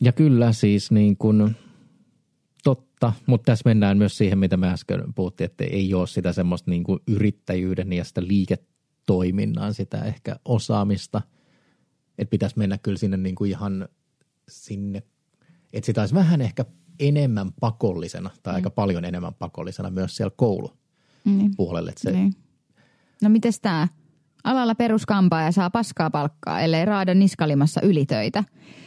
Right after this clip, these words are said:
Speaker 2: Ää, mä en nyt tiedä, että puhutaanko tästä, niinku, palkasta
Speaker 1: Ihan
Speaker 2: vai
Speaker 1: palkasta.
Speaker 2: yrittäjän.
Speaker 1: Mä, mä ymmärtäisin, että ihan palkasta, koska siellä puhutaan
Speaker 2: Normityö-,
Speaker 1: ylitöistä.
Speaker 2: no siis normityöajalla viisi päivästä viikkoa tekevänä palkka on huono, eikä sitä voi kovin helposti nostaa muuta ku-, kuin ylitöitä tekemällä.
Speaker 1: No siis, äh,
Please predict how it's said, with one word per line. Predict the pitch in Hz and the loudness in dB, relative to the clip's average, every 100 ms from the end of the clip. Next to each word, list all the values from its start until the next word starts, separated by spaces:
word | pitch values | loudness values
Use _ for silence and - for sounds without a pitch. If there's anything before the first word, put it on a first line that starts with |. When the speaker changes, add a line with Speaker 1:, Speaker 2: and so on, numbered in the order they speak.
| - - - | -20 -18 -2
Speaker 2:
Ää, | 160 165 | 2 4
mä | 190 | 4
en | |
nyt | 180 | 4
tiedä, | 196 170 | 2 0
että | 165 | 0
puhutaanko | 170 160 156 147 | 2 2 0 -2
tästä, | 156 - | -4 -2
niinku, | 151 151 | -2 -2
palkasta | 190 160 147 143 | -2 -2 -2 -2
Speaker 1:
Ihan | 110 156 | 0 0
Speaker 2:
vai | 127 | 0
Speaker 1:
palkasta. | 101 | 2
Speaker 2:
yrittäjän. | 175 156 110 - 156 104 | 0 0 -2 -2 0 0
Speaker 1:
Mä, | 95 | 0
mä | 101 | 0
ymmärtäisin, | 92 92 90 95 | 0 -2 -4 -4
että | 87 85 | -4 -4
ihan | 82 | -4
palkasta, | 90 85 80 - | -4 -4 -6 -10
koska | 85 - 90 | -14 -12 -8
siellä | 87 90 | -8 -8
puhutaan | - 202 | 0 2
Speaker 2:
Normityö-, | 240 254 214 240 - | 2 2 2 2 0
Speaker 1:
ylitöistä. | - 127 | 0 2
Speaker 2:
no | 214 | 2
siis | 220 208 - | 2 0 2
normityöajalla | 277 262 233 233 208 180 185 | 2 4 2 2 0 0 2
viisi | 214 214 - | 2 2 0
päivästä | 123 147 - 160 | 0 0 0 2
viikkoa | 175 - 139 147 | 2 0 -2 0
tekevänä | 160 156 156 160 | 0 2 2 2
palkka | 190 180 - 139 | 0 -2 -2 4
on | 180 | 6
huono, | 214 196 190 | 6 4 2
eikä | 156 170 170 | 2 2 2
sitä | 175 165 | 2 2
voi | 156 156 | 0 2
kovin | 165 147 | 2 4
helposti | 151 - 156 151 | 4 2 0 4
nostaa | 156 151 - 123 | 4 4 0 2
muuta | 131 127 143 | 2 2 0
ku-, | - - 170 | -4 0 2
kuin | 160 147 139 180 | 4 4 4 4
ylitöitä | 160 135 - 180 160 | 4 2 2 0 0
tekemällä. | 147 - 113 - 69 196 190 _ _ 123 | -2 -4 -6 -8 -4 -4 -4 _ _ 0
Speaker 1:
No | 123 | 2
siis, | 127 123 110 | 4 2 2
äh, | - | 0